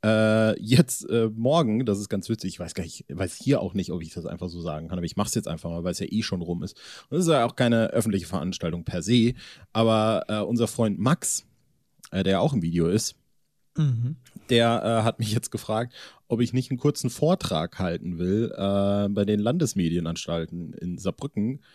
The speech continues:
Speaker 2: Ja, geil.
Speaker 1: äh, bezüglich dieses, äh, Videos. Und, äh, er hat mich heute gefragt und morgen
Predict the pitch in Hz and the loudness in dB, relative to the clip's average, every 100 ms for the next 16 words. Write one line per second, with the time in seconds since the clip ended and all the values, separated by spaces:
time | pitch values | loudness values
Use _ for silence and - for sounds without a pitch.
0 | - 143 123 147 175 208 104 113 107 135 | -10 -8 -4 -2 0 2 2 2 2 2
1 | 131 135 123 123 123 120 110 - 113 113 | 2 0 -2 -4 -4 -2 -4 0 4 4
2 | 113 185 120 92 123 - - 104 104 107 | 6 6 8 8 6 2 -2 0 2 2
3 | 101 104 107 110 117 95 107 - 107 - | 2 2 2 0 -4 -2 -2 0 -2 4
4 | 139 165 135 131 143 175 - 123 120 120 | 4 6 4 4 2 2 -2 0 2 4
5 | 127 143 147 143 135 | 4 4 2 -4 -6